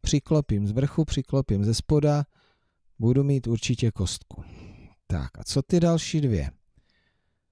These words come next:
Já si myslím, že by to šlo i tady. Zase, tady z toho dám ten dohromady ten ok-, to okolo té kostky a tímhle udělám vršek a tímhle ten přiklopím spodek. Tak tady.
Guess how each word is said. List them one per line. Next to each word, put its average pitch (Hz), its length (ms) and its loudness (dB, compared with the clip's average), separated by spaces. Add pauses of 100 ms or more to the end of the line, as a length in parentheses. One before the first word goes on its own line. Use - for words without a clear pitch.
(280)
Já 95 140 0
si - 160 0
myslím, 190 340 4
že 202 120 6
by 202 120 0
to 214 160 0
šlo 190 300 -2
i 185 40 -2
tady. 87 340 0
Zase, 131 400 0 (200)
tady 104 260 -6
z - 160 -8
toho 196 500 4 (1000)
dám 120 200 -2
ten 139 220 -2
dohromady 131 540 2
ten 78 280 -8 (1000)
ok-, - 360 -10
to - 140 2
okolo 170 760 2 (380)
té 160 180 -4
kostky - 500 -4
a - 100 -6
tímhle 151 380 0
udělám 123 500 0 (200)
vršek 175 640 0
a 104 60 -2
tímhle 131 340 0
ten 123 300 -4
přiklopím 110 580 -2
spodek. 82 400 -4
Tak - 180 -6
tady. 85 300 -6